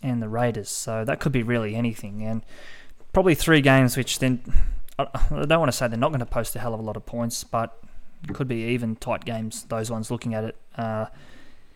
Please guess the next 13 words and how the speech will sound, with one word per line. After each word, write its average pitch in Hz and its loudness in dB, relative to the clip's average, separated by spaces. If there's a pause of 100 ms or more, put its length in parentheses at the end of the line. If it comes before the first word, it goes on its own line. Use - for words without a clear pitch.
(260)
the 120 -4
way 117 2
we 110 -4
see 117 -2
it 113 -4
now 113 0
anyway. 113 0 (240)
Uh, 120 4
th-, - -14 (400)
sixty 151 -4
average 135 0
last 117 2
year, 123 -2